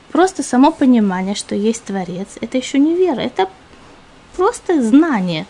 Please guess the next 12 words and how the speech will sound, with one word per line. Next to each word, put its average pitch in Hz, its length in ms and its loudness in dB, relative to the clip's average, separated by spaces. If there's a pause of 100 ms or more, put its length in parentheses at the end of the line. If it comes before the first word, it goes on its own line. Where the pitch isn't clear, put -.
(160)
Да? 330 180 -2
Очень 311 280 -4
много 294 280 -2
людей, 233 380 0 (400)
они 330 300 0 (180)
знают, 311 340 2
что - 140 -4
есть 392 100 -4
Творец, 339 360 -4
знают. 494 260 -4 (1800)
Информация, 269 760 0 (100)
да? 349 120 -10